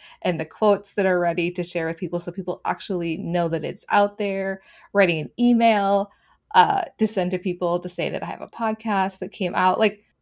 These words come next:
there are a lot of different things, and some of that is fun, but, like, switching hats and switching gears a lot is hard. So trying to time block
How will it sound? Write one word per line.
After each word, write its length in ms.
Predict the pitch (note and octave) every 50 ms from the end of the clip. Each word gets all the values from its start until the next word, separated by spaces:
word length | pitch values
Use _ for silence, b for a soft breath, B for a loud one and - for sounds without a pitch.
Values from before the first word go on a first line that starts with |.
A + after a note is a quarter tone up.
| _ -
there 180 | E4 G#4 A#4
are 100 | A4+ G4
a 40 | A#3
lot 200 | F3+ D#3 D3 F#3
of 100 | A3+ G#3+
different 340 | G#3+ G#3 G#3 - F#3 - -
things, 340 | - D3+ D#3 F#3+ A#3 B3+ -
and 140 | - G#3 G#3
some 140 | - G#3 G#3
of 60 | A3
that 160 | A3+ A3+ A3 G3+
is 120 | - -
fun, 320 | - E3+ E3+ E3+ G3 G#3
but, 140 | F#3+ F#3+ -
like, 200 | F3+ E3+ E3 -
switching 580 | - - - G3+ F3+ - - A3 A3+ A3+ A3+ -
hats 560 | - - - E3+ E3 D#3+ E3+ - - - -
and 100 | F#3 E3+
switching 320 | - F3+ F3 - F3 E3
gears 440 | D3+ - - - - D3+ E3 F3+ -
a 60 | -
lot 240 | G3 G3+ G3+ G#3+ - -
is 100 | D#3 -
hard. 400 | - - - - - - - -
So 120 | - -
trying 400 | - - - G3+ F#3+ F#3+ G3 G3
to 320 | F#3+ - F#3+ F3 E3 D#3+ D#3+
time 360 | - - - D#3+ E3 E3+ E3
block 420 | E3 D#3+ D#3 D3+ D3+ D#3 - -